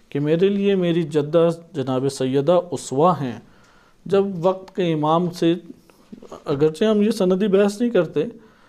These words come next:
لیکن وہ کلمات ہمارے پاس جو رسول اللہ سے آئے ہیں وہ ان کی تائید کرتے ہیں، اور امت کے لیے واقعاً وہ جناب سیدہ کی سیرت، ان کا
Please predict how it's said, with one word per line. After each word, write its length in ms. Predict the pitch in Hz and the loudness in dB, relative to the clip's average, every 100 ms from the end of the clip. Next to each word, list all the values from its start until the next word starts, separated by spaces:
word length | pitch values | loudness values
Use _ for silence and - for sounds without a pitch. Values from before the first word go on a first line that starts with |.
| _ - | _ -6
لیکن 280 | 143 190 | -2 0
وہ 120 | 190 208 | 2 2
کلمات 580 | 185 165 160 165 185 190 - | 2 2 2 2 2 -4 -8
ہمارے 260 | 147 143 | -2 0
پاس 280 | 151 156 151 | 0 0 0
جو 120 | 151 | 0
رسول 320 | 143 139 139 131 | -2 -4 -6 -4
اللہ 240 | 135 185 | 0 0
سے 200 | 185 170 | 0 -2
آئے 180 | 139 147 143 | 0 -2 -2
ہیں 200 | 180 185 208 - _ | -4 -4 -6 -14 _
وہ 140 | 196 240 208 | 0 0 0
ان 140 | 190 185 - | -2 -2 -4
کی 140 | 196 196 | -4 0
تائید 360 | 156 147 185 - | 2 2 0 -2
کرتے 360 | 131 117 131 | -8 -8 -10
ہیں، 160 | 107 - - _ _ _ _ _ _ _ _ _ | -10 -14 -20 _ _ _ _ _ _ _ _ _
اور 100 | 139 165 | -2 0
امت 380 | 180 190 233 233 | 2 4 2 2
کے 100 | 226 | 0
لیے 140 | 214 | 2
واقعاً 580 | 226 156 139 - 196 233 208 | 2 2 0 0 0 2 4
وہ 160 | 202 208 202 - | 2 2 -4 -6
جناب 400 | 165 147 143 143 | -4 -2 -2 -2
سیدہ 420 | 147 139 139 143 139 | -2 -2 0 0 -2
کی 80 | 131 | -6
سیرت، 600 | - 127 131 160 175 - - - _ _ | -6 -4 2 2 0 -6 -20 -20 _ _
ان 160 | - 147 | -6 -4
کا 440 | 143 139 143 139 | 0 2 2 0